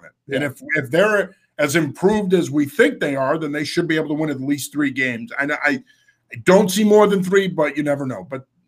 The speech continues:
Speaker 1: I think three is a reasonable number. Uh, flying through this real quick, U R I, I'm setting that number at six. Do you think the Rams win six or more? They win under six. Stone, go.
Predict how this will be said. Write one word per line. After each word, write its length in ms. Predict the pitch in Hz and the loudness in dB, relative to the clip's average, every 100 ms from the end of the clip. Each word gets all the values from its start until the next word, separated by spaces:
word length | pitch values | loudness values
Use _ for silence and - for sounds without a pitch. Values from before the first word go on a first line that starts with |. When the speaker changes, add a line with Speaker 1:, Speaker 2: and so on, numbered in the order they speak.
| - | -10
Speaker 1:
I 120 | 170 190 | -4 -2
think 200 | 196 185 | -2 0
three 200 | 160 151 | 2 2
is 100 | 135 | 2
a 60 | |
reasonable 400 | 135 127 131 123 | 0 0 -2 -2
number. 320 | 120 113 92 - - - - | -2 -4 -8 -14 -20 -14 0
Uh, 120 | 139 | 2
flying 340 | - 202 214 208 | 4 6 6 6
through 160 | 208 | 6
this 160 | 196 185 | 6 6
real 240 | 190 185 | 6 6
quick, 320 | 190 202 190 - | 6 4 4 -4
U 260 | 139 160 196 | 0 6 8
R 220 | 185 190 | 8 6
I, 300 | 190 190 180 | 4 2 2
I'm 180 | 165 190 | -2 -2
setting 360 | - 196 180 175 | 2 2 4 2
that 180 | 180 | 0
number 300 | 180 185 180 | 0 -2 0
at 100 | 165 | -2
six. 400 | - - 170 - | -4 -4 -4 -4
Do 120 | - 131 | -12 -6
you 60 | |
think 200 | 151 160 | -6 -4
the 80 | 160 | -4
Rams 400 | 160 170 165 143 | -2 -2 -4 -6
win 340 | 170 165 156 _ _ _ | -4 -4 -6 _ _ _
six 340 | - 190 185 185 | -4 0 2 4
or 80 | 185 | 4
more? 360 | 180 214 226 | 6 6 6
They 120 | 202 | 6
win 160 | 185 180 | 4 4
under 240 | 175 170 | 2 0
six. 360 | 151 - 156 - | -4 -2 -4 -4
Stone, 440 | - 175 185 180 | 0 2 4 2
go. 380 | 151 147 110 - | 2 0 0 -8